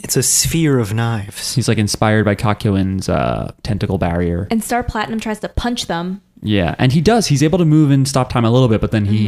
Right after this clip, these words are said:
Speaker 3: Mm-hmm.
Speaker 2: he gives up be-, or he stops because
Speaker 3: Mm-hmm.
Speaker 2: he can't continue to move in the stop time.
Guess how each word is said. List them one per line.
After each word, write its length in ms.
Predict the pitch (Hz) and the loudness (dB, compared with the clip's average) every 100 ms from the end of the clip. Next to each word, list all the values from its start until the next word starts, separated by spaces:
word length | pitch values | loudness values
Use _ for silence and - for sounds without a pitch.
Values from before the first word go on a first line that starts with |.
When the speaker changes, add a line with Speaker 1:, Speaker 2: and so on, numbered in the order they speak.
| 95 | -2
Speaker 3:
Mm-hmm. 100 | 143 - _ _ _ - | -6 -12 _ _ _ -4
Speaker 2:
he 140 | 113 | -2
gives 260 | 101 107 107 | 2 2 2
up 200 | 90 - | -2 -2
be-, 160 | 110 | -2
or 160 | 110 101 | 0 0
he 100 | 104 | 0
stops 380 | - 110 - - | 0 -2 -2 -4
because 180 | 113 | -2
Speaker 3:
Mm-hmm. 100 | 104 139 | 0 0
Speaker 2:
he 40 | |
can't 380 | 107 98 - - | 0 -2 -6 -4
continue 320 | 101 107 104 | -2 0 0
to 80 | 95 | 2
move 240 | 95 92 | 0 0
in 80 | 87 | -2
the 80 | 85 | -4
stop 320 | - 90 - | -2 -4 -4
time. 320 | - - 113 | -8 -6 -8